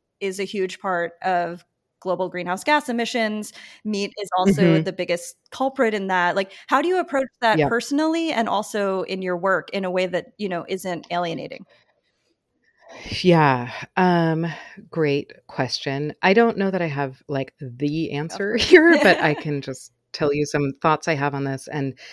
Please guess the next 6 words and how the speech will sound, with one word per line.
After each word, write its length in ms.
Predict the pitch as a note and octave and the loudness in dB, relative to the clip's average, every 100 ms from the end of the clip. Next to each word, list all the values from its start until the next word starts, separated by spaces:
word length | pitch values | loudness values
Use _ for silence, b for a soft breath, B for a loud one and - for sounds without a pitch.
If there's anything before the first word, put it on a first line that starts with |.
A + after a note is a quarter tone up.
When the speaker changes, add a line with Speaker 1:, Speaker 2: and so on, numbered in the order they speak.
| B B - | B B -6
Speaker 2:
I 80 | |
guess 240 | D3 C#3 - | -2 -2 -2
my 160 | C#3+ | -6
disclaimer 760 | - C3 - - C#3 C3+ B2+ C3 | -8 -14 -16 -8 -4 -4 -6 -6
is 160 | C3 B2 | -8 -6
that 460 | C3+ B2 B2 A#2+ | -4 -2 -2 -6